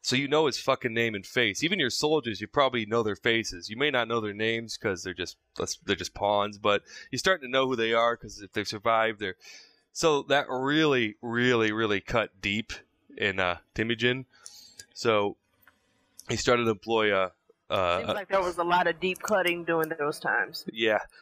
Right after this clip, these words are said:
Speaker 1: Well, especially when your so-called brother is, uh, fighting you. So, uh, Temujin finally started adapting sort of squad tactics. Believe it or not, he had, uh, designated roles for guys.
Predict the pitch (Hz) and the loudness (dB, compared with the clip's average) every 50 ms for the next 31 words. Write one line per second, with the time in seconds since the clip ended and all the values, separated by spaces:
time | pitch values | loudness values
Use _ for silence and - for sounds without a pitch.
0 | _ _ - 151 - - 196 - - 190 156 160 135 127 117 - 147 135 - 127 | _ _ -2 0 2 2 2 2 2 2 2 2 0 0 0 0 0 0 0 0
1 | 113 107 101 104 104 104 104 104 101 98 92 90 _ _ _ - _ _ _ _ | 0 0 -2 -2 0 0 2 2 0 -2 -4 -6 _ _ _ -20 _ _ _ _
2 | - 101 98 92 - 95 92 92 90 - _ _ _ - - - - 104 98 92 | -4 -2 -2 0 2 2 2 2 0 -2 _ _ _ -18 -14 -6 -2 -2 -2 -2
3 | 90 90 90 90 90 87 - - - - - - - - - _ _ _ _ _ | -2 -4 -4 -2 -4 -4 -6 -10 -18 -18 -18 -18 -20 -20 -20 _ _ _ _ _
4 | - - - 151 143 131 127 - - 127 113 110 - - 147 151 156 143 127 131 | -6 0 2 2 2 2 0 0 0 0 0 0 0 0 0 0 0 0 0 0
5 | 135 131 123 - - _ _ _ _ - 113 - 143 135 139 135 127 - 143 127 | 0 0 -2 -6 -14 _ _ _ _ -6 0 2 2 4 4 2 2 2 2 2
6 | 123 117 117 110 - 113 113 113 - 120 110 - 117 110 104 101 - - - - | 2 2 0 0 2 2 2 2 0 -4 -8 -6 -4 -4 -4 -4 -6 -8 -8 -2
7 | - 113 107 117 113 - 139 135 135 135 - 156 - - - - - - 120 123 | 0 2 2 2 0 0 0 0 0 0 -4 -8 -10 -10 -12 -12 -10 -6 -4 -4
8 | 117 123 120 120 123 123 127 123 113 113 113 110 107 107 104 - - 107 110 104 | -2 -2 -2 0 0 0 0 -2 -2 0 0 2 2 0 -2 -2 -2 -2 0 0
9 | 110 107 117 113 117 113 104 98 98 95 107 107 107 107 113 113 110 107 - - | -2 -4 -4 -4 -4 -4 -6 -8 -8 -4 0 0 2 2 0 -2 -4 -8 -10 -8
10 | - 123 117 113 117 117 117 117 120 123 120 - - | -6 -4 -2 0 2 4 4 2 2 0 -2 -6 -8